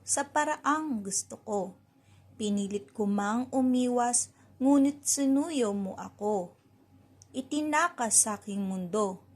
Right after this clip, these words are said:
dinala sa iyong palasyo. Aking nadarama, hindi ito ordinaryo.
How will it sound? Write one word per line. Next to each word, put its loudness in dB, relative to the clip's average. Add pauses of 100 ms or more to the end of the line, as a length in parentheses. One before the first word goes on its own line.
(140)
dinala 2
sa 0
iyong -6
palasyo. -2 (720)
Aking 0
nadarama, -4 (480)
hindi 2
ito -10
ordinaryo. -6